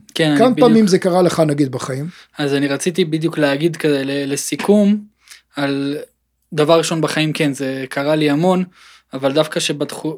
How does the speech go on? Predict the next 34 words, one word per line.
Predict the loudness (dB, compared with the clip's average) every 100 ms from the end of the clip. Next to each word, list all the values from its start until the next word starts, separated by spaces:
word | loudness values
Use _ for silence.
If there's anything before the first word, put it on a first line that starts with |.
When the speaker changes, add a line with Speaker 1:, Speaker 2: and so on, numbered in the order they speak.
| _ -10
Speaker 1:
בתקופה | -10 -10 -12 0 2
האחרונה, | 2 0 -2 0 2 0 -2 _ _ _ -20 -20 _ -6
אה, | -4 -4
ככל | -6 -2 -2
שאנחנו | 0 -4 -6 -8
כזה, | -8 -6 -6 -4 -4 -6 -8 -12 _ -12
שאני | -4 -2
ממשיך | -2 -2 -4 -2
עם | -4
עצמי | -4 -6 -6
את | -6
ה-, | -8
את | -6
העבודה, | -8 -6 0 2 2 -2 _
Speaker 2:
מהמם. | -2 -2 -2 -6 -10 _ _ _ _ 0
Speaker 1:
אמ, | 2 4 2 2
אני | 2
מרגיש | 0 0 0
שקרה | 0 0 2 4
לי | 2 -2 -6 -4
כמה | -2 0
מקרים | -2 -2 -2
שפתאום | -6 -6 -4 -4
קפצו | -4 -6 -2
לי | 0
לראש, | 2 2 2 0
ש-, | -4 -6 -20 -20 -20 _ _
נגיד, | -4 -2 0
יש | 0 0 0
לי | 0
איזה | 0
בעיה | -2 -2 0 0 0
כביכול, | -2 -2 0 4 2
שאני, | 2 -2 -4 -4 -4 -4